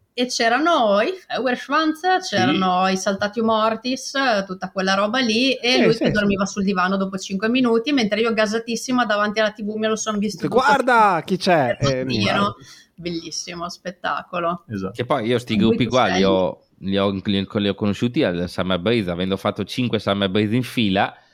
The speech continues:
Speaker 4: ogni anno c'erano sti, sti nomi alti, cioè tipo alle otto di sera prima degli adriatici, madò, quanta gente che c'era sti gruppi qua. E, e, e, e questo effetto Germania che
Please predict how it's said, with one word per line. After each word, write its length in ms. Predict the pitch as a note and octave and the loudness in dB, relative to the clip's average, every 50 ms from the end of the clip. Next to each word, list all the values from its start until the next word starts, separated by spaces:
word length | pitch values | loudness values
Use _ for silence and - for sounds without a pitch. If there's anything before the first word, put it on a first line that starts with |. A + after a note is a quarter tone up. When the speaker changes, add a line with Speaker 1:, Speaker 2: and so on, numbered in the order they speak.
| _ _ _ | _ _ _
Speaker 4:
ogni 280 | - A2+ B2 C#3+ D#3+ C#3+ | -8 -8 -6 -4 -2 -2
anno 260 | A#2+ A2+ B2+ D3+ D#3+ | -2 0 0 -2 -4
c'erano 500 | C#3+ - C3 B2 A#2 G#2 G2+ G2 F#2+ F#2 | -2 -2 0 0 0 0 0 -2 -2 -2
sti, 220 | F2+ - _ A#2 A2 | -4 -6 _ -8 -8
sti 240 | - - - D3+ D3+ | -6 -2 -2 -2 0
nomi 500 | C#3+ B2+ A2+ A2+ A2 A#2 C#3 D#3+ E3+ C3 - | 0 0 0 0 0 0 0 0 -2 -4 -4
alti, 500 | - G#2 A2 A#2+ B2+ A#2+ - - F3+ F3+ | -4 -4 -2 -2 -4 -4 -4 -6 -6 -6
cioè 240 | - - F#2 E2+ - | -4 -4 -4 -4 -2
tipo 300 | - G#2+ - - F#2+ F#2 | -4 -6 -4 -2 0 0
alle 100 | F#2 F#2+ | 2 2
otto 300 | G2+ A2 - - A2 G#2 | 2 0 0 -2 -4 -4
di 100 | A2 G#2 | -4 -6
sera 380 | - - B2 A2+ A2+ G2 F2+ | -4 -2 0 2 2 0 0
prima 340 | - - G#2+ A2+ A2 G#2 G2 | -2 -2 -2 0 0 0 0
degli 140 | F#2 F#2 G2 | 0 0 -2
adriatici, 580 | A#2+ B2 B2+ A#2+ B2+ B2 A2+ - - E2+ - - _ _ _ _ _ _ _ | 0 0 0 0 0 -2 -4 -6 -8 -10 -12 -12 _ _ _ _ _ _ _
madò, 500 | - G2 F#2+ F2+ F#2+ F#2 - F#2+ F#2 F2 | -12 -10 -8 -8 -8 -6 -4 -6 -6 -6
quanta 400 | - G2+ F#2+ G2+ F#2+ - A2 G2 | -6 -8 -8 -8 -6 -8 -10 -10
gente 400 | F2 F#2 F#2 F2+ F2+ - - F#2+ | -8 -10 -12 -12 -12 -12 -10 -10
che 100 | F#2+ F#2 | -10 -10
c'era 300 | - - F#2+ F2+ F2 F2 | -10 -10 -10 -8 -8 -10
sti 240 | - - - F2+ F2 | -10 -12 -12 -8 -4
gruppi 320 | F2+ F2+ E2+ - - F#2 | -4 -4 -4 -4 -8 -10
qua. 220 | - - F2 E2+ - | -6 -4 -6 -4 -2
E, 100 | F#2 A2+ | 0 0
e, 640 | B2 B2+ B2+ A#2+ A2 A2 A2 G#2 A2 A2 A2+ G#2+ A2 | 2 2 2 2 0 0 -2 -2 -2 -4 -2 -2 -4
e, 360 | A#2 A#2 B2+ B2+ B2+ A#2+ - - _ _ - _ | -4 -4 -6 -6 -8 -8 -12 -14 _ _ -20 _
e 100 | - B2+ | -8 -6
questo 260 | B2 - D#3+ - - | -4 -4 -6 -4 -4
effetto 380 | F#3+ - - F#3 F#3+ F#3+ - F3 | -6 -4 -2 -2 -4 0 -2 -4
Germania 760 | D3 C3+ E3 F3+ E3 D#3 C#3+ B2+ B2 B2 B2+ C3+ D#3 E3+ F3 | 0 0 0 0 0 0 0 2 2 2 0 0 -2 -4 -6
che 680 | - _ G#2 F#2 F2+ F2+ F2 E2 D#2+ D2 C#2 D2 F#2 | -8 _ -4 -2 0 0 0 -2 -4 -6 -10 -12 -16